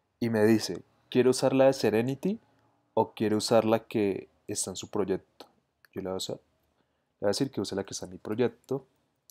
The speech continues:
Y nada, vamos a volver a correr el test con,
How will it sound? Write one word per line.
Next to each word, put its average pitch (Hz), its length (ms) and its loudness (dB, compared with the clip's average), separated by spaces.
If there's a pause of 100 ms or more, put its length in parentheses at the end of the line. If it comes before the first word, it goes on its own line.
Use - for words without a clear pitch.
(880)
Y 139 300 0 (420)
nada, 95 380 -6
vamos 90 300 -10
a 110 40 -8
volver 92 180 -6
a 92 100 -6
correr 95 260 -10
el 90 140 -8
test - 500 -4 (1400)
con, 117 420 -6